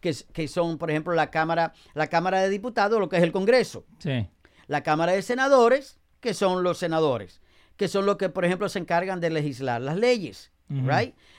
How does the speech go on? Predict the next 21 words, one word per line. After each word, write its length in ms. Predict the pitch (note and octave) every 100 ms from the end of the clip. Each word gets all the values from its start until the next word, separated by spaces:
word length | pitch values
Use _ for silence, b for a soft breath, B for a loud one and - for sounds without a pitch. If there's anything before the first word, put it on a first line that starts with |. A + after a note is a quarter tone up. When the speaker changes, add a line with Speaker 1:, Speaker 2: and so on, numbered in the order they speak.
| b -
Speaker 1:
Y 180 | A3+
el 140 | B3+ A#3
presidente 420 | B3 A#3 A3+ A3+
de 60 | B3
la 80 |
República, 640 | B3+ C#4 D4+ C4+ C#4 F4 - _ _ _ -
que 220 | G#3 F3+
es 60 |
el 120 | F3+ E3
Poder 280 | F#3 F3+
Ejecutivo. 640 | E3+ E3+ D#3+ C#3 C3 F#2+ - _ _ _ _ -
Speaker 2:
Sí. 120 | C3
Speaker 1:
Entonces, 500 | A#2 F3 D4 B3+ C4
¿qué 140 | D4+ D4
sucede? 540 | B3+ - C#3 G2+ E2 _ _ _ _ _ -
En 180 | G3+
República 480 | G#3+ G#3 D4+ D#4+ C4
Dominicana 640 | A#3+ G3 E3+ F3 D#3+ D#3 D#3+
existe 400 | - A3+ A3+ A3
algo 320 | A#3+ A#3 A3+
que, 480 | G3 E3+ D3+ A2+